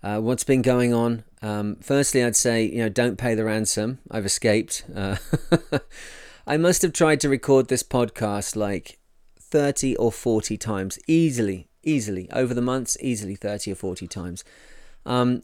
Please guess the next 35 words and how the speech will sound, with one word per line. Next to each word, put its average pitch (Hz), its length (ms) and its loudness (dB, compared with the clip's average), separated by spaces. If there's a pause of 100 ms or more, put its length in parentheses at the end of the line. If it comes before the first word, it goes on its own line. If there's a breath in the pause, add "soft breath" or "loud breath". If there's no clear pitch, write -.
let 147 140 0
me 165 60 2
tell 165 140 2
you 160 80 6
a - 20 8
little 151 100 2
bit 139 100 4
about 123 220 2
my 123 160 2
life 123 260 2
for - 120 -8
a 113 40 -4
couple 139 380 -2
of 120 100 0
minutes, - 500 -2
and 117 160 -4
then 117 160 0
we'll 117 100 2
get 110 200 0
into 107 540 0
something 113 380 -4
that 101 100 -6
looks 107 260 -4
a 98 60 -6
bit 113 340 -6
like 113 240 -8
a 104 60 -8
question 104 440 -6
and 98 140 -8
tangent 113 460 -8
session, 139 500 -4 (460 soft breath)
although 104 320 -2
it 104 100 -2
might 107 260 -4
be 98 380 -2